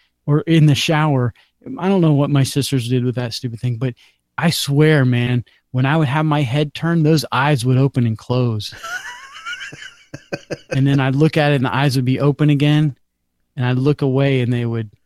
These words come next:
Speaker 1: oh, it's freaky.
Speaker 2: Oh.
Speaker 1: Freaky doll.
Speaker 2: Yeah, you should probably, probably.
Speaker 1: That's why they make horror movies about dolls.
Speaker 2: They do. They're scary as mess. My, my sisters, um, when you laid it down very slowly, not fast,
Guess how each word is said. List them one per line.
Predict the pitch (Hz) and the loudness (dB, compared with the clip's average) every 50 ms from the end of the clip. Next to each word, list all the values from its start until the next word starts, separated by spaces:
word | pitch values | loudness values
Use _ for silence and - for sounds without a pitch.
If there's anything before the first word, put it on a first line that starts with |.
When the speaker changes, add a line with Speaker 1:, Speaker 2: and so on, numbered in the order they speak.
| _ _ _ _ _ _ | _ _ _ _ _ _
Speaker 1:
oh, | 143 127 127 | -6 -4 -2
it's | 123 120 - | -4 -4 -8
freaky. | - - - 131 127 113 _ 120 110 - | -12 -10 -8 -8 -8 -8 _ -12 -10 -6
Speaker 2:
Oh. | 170 170 175 185 185 185 190 196 190 | -4 -2 0 2 4 4 4 4 6
Speaker 1:
Freaky | 190 190 190 180 156 139 120 | 6 4 4 4 2 0 -2
doll. | 117 117 117 117 113 - _ _ _ _ _ _ _ _ _ _ _ _ | -4 -4 -4 -4 -6 -8 _ _ _ _ _ _ _ _ _ _ _ _
Speaker 2:
Yeah, | 143 143 143 135 131 131 123 110 _ | -6 -4 -4 -4 -4 -6 -8 -10 _
you | 170 139 | -14 -12
should | - - - | -12 -14 -8
probably, | - 170 165 151 143 131 135 - _ _ _ | -6 -4 -2 -2 -2 -4 -6 -12 _ _ _
probably. | _ - 156 143 | _ -4 -2 0
Speaker 1:
That's | 143 139 | 0 2
why | 151 | 0
they | 131 127 | 0 0
make | 143 143 139 131 | 0 -2 -2 -4
horror | - - 135 135 131 | -4 -4 -2 0 0
movies | 135 127 123 120 123 113 | 0 -2 -2 -4 -4 -4
about | 113 120 120 117 - | -2 -4 -4 -4 -2
dolls. | - 127 123 123 120 120 113 - - | -2 -2 -2 0 -2 -2 -4 -4 -2
Speaker 2:
They | 147 156 156 | 0 0 0
do. | 156 160 226 294 262 151 | 2 0 0 2 0 0
They're | 127 139 143 | 2 2 0
scary | 143 - - - 180 180 190 190 180 | 0 -2 -6 -4 -2 -2 0 2 2
as | 175 160 | 0 0
mess. | 175 226 226 190 - - | -2 -2 -2 -2 -4 -2
My, | 151 156 180 196 240 247 233 - | -2 -2 0 2 0 0 0 -2
my | 185 185 202 233 | -4 -2 -2 -2
sisters, | 220 - 247 220 - - 160 156 151 147 143 - - _ _ _ _ _ _ - | -2 -2 -4 -4 -2 0 2 2 2 2 -2 -6 -12 _ _ _ _ _ _ -4
um, | 156 151 143 135 131 127 127 127 131 - _ _ _ _ | -2 0 0 0 0 -2 -4 -6 -10 -14 _ _ _ _
when | 151 156 156 | -2 0 2
you | 151 147 151 | 2 2 4
laid | 160 180 175 175 | 4 4 2 2
it | 156 123 | 0 -2
down | 131 151 147 156 156 160 165 160 156 | -2 -2 0 2 2 2 2 2 2
very | 135 135 151 160 165 | 0 2 2 2 2
slowly, | 156 - - 143 147 143 127 120 113 110 117 135 147 - _ _ | 2 0 -4 -2 0 0 0 -2 -6 -8 -8 -10 -10 -12 _ _
not | 170 190 196 | -12 -12 -10
fast, | - - 208 139 104 110 - - | -8 -8 -8 -8 -8 -10 -14 -18